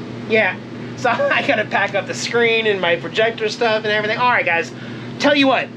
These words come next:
I'll have another video here soon. Thanks for joining, Jax, Tara.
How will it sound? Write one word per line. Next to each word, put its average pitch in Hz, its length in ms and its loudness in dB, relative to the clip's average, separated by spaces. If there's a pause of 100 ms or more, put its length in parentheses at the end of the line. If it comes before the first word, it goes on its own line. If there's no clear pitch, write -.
I'll 165 80 -8
have 180 80 -2
another 220 220 2
video 214 240 2
here 208 200 2
soon. 254 420 2
Thanks 226 220 0
for 220 100 -4
joining, 226 420 2
Jax, 220 400 0
Tara. 233 540 2